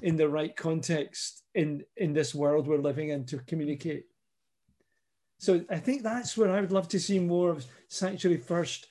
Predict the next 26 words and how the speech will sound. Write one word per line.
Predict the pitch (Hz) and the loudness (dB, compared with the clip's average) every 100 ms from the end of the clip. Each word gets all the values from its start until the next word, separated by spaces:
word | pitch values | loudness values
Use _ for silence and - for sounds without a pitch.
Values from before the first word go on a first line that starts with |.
| _ 160 | _ -8
exploring | 151 - 180 175 175 165 156 | -6 -6 2 4 6 4 2
more | 190 220 | 0 2
and | 202 | 2
more | 170 170 | 2 0
of | 160 160 | 0 -4
that | 170 - | -6 -6
kind | 175 170 160 | -2 -2 2
of | 156 143 127 _ _ _ _ - | 2 2 -6 _ _ _ _ -4
art | 170 180 - | -2 -2 0
form | 190 165 139 127 127 | 2 2 0 -4 -6
where | 165 156 156 | 0 0 2
you're | 151 135 127 _ _ _ - _ _ _ - | 2 2 -2 _ _ _ -20 _ _ _ -8
using | 185 175 180 185 165 | 2 4 6 6 6
music | 165 185 170 165 160 - | 6 6 6 2 0 -4
and | 165 151 - | -2 -2 2
images | 185 185 170 139 170 175 - | 6 8 6 2 -4 -4 -6
and | 160 147 131 | -6 -4 6
visuals | 175 175 170 147 135 156 | 6 8 2 0 -8 -4
and | 143 139 127 - _ _ _ | -4 -4 -10 -20 _ _ _
to, | - 180 | -2 -2
to, | - 180 160 165 _ _ | 0 2 2 0 _ _
to | - - | -20 -10
communicate | 156 165 175 175 175 160 | -2 4 4 4 0 0
with | 143 - | -6 -2
people. | 160 143 139 | -2 0 -4
That, | 170 208 | -4 -8